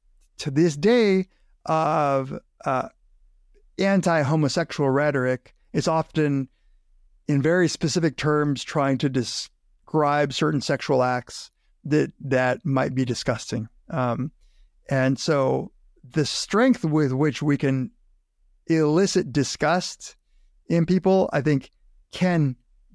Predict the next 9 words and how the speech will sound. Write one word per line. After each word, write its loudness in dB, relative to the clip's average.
le-, 0
it 2
lends 2
itself 0
very 0
easily 0
to -6
trying -2
to, -6